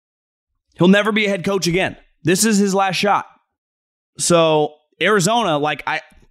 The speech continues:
could you get Ron Rivera to trade you three ones and two twos and sign, like, Marcus Mariota and just kind of figure it out and reload your team? Now, obviously, Kyler Murray is better than Marcus Mariota.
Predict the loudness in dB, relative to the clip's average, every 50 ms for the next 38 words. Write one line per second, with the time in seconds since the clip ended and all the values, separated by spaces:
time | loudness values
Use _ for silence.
0 | _ _ _ _ _ _ -4 0 0 2 2 2 2 2 2 0 -2 -2 -2 -2
1 | -2 0 0 -2 -2 0 0 0 0 0 -2 -2 -4 -6 -4 -4 -4 -2 -2 -2
2 | -2 -2 -2 -2 -4 -4 -4 -2 0 0 2 2 2 0 0 0 0 0 0 0
3 | 0 0 0 0 0 0 2 2 0 2 2 2 2 2 0 0 -4 -6 _ _
4 | _ _ _ _ _ _ _ _ _ _ _ _ _ _ _ _ _ _ -2 0
5 | 0 2 2 0 2 2 0 0 0 0 2 2 2 0 -2 -2 0 0 0 0
6 | 0 -2 0 0 0 0 -2 -4 -6 _ _ -4 -4 -2 -2 -2 -4 -4 -6 _
7 | -4 -2 -2 -2 -2 -4 -6 -8 -2 -2 0 0 0 0 0 0 0 0 0 0
8 | 0 0 0 2 2 2 2 2 2 0 0 -2 -2 -4 -4 -2 -2 0 0 0
9 | -2 -2 _ _ _ _ _ _ _ _ _ _ _ _ _ _ _ -2 0 0
10 | 0 0 0 -2 -2 0 0 0 0 0 -2 -2 -4 -4 -2 -2 -2 0 0 0
11 | 0 -2 -2 -2 -2 -2 -4 -2 -2 -2 0 0 -2 0 0 2 2 2 0 -2
12 | -4 -6 -6 -4 -4 -4 -4 -2 -2 -2 -2 -4 -8